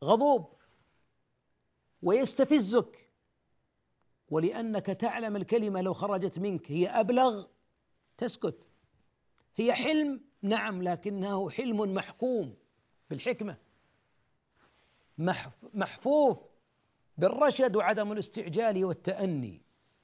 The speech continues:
ولذلك أصحاب العلم هم أكثر الناس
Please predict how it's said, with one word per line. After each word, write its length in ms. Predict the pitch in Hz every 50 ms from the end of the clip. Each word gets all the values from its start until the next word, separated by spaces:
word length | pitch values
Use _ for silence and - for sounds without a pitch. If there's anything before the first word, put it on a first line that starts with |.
| _ _ _ _ _ -
ولذلك 720 | 135 151 151 202 208 214 208 190 - 196 196 175 160 143 _ _ _ _ _ _ -
أصحاب 400 | 139 - - - 185 202 190 180
العلم 500 | 175 160 165 214 226 226 233 226 240 226 _ _ _ _ _ _ _ _ -
هم 140 | 160 208
أكثر 340 | 202 202 - - 185 190 185
الناس 380 | 180 175 175 180 170 - -